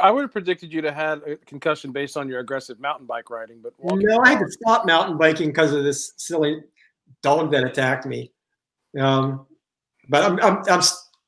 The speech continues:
Speaker 2: slowly coming around, but, but I really could be not thinking straight about that. I just don't remember having, uh, our direct drive dual channel, which was a, a, a dual pedal like this, where it had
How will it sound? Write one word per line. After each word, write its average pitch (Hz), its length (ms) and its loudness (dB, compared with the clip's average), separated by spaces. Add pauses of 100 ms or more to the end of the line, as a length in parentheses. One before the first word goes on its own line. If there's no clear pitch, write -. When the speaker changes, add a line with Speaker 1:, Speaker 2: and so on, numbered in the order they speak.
Speaker 2:
slowly 214 360 8
coming 180 240 4
around, 156 400 6
but, 139 240 2 (300)
but 160 360 2
I 165 120 -4
really 165 360 6
could 185 220 4
be 143 320 4
not 156 280 2
thinking 160 200 0
straight 156 300 6
about 139 320 2
that. 139 200 4
I 170 80 2
just 185 160 0
don't 185 140 2
remember 160 320 4
having, 135 320 0 (320)
uh, 131 380 0 (880)
our 160 420 4 (400)
direct 170 400 2
drive 202 340 6
dual 165 240 0
channel, 196 640 -2 (300)
which 165 160 -2
was 160 80 0
a, 147 240 0 (520)
a, 135 120 -4 (140)
a 160 80 0
dual 214 240 6
pedal 185 260 4
like 151 220 4
this, 185 200 4
where 147 140 2
it 143 80 -4
had 147 340 4